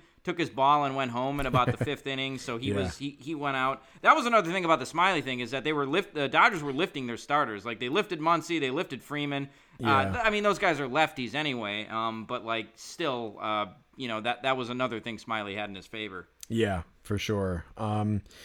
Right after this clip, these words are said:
Speaker 2: so, yeah, I don't know. It's, uh, it was a close one. Um, they said, yeah, third, third Cub all time, uh, to,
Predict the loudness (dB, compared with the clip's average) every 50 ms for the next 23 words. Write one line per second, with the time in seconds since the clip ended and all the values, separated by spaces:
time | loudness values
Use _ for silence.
0 | -16 -14 -14 -14 -12 -10 4 8 8 10 10 10 8 6 4 0 -2 2 4 6
1 | 8 8 8 6 4 2 -2 2 4 6 8 8 8 8 6 6 6 4 4 2
2 | 0 0 0 0 0 2 6 8 10 10 10 10 10 8 6 0 -6 _ -20 -20
3 | -20 -20 -20 -20 -20 -20 -20 -20 -20 -20 _ -20 _ _ _ -20 -12 4 8 10
4 | 10 10 10 8 4 6 10 12 12 12 12 10 6 6 6 6 6 6 4 2
5 | 0 -4 -4 0 4 6 8 10 10 10 8 8 6 6 4 2 0 -2 -2 4
6 | 6 6 6 8 8 8 8 8 6 6 6 6 8 8 8 6 4 0 -4 -6
7 | 0 4 6 8 8 8 6 2 4 6 8 8 8 6 6 6 6 6 6 6
8 | 6 6 6 6 4 2 0 -2 0 2 2 2 2 -2 -6 -12 -18 -20 -20 _
9 | _ _ -20 _ _ -14 -6 0 2 2 2 2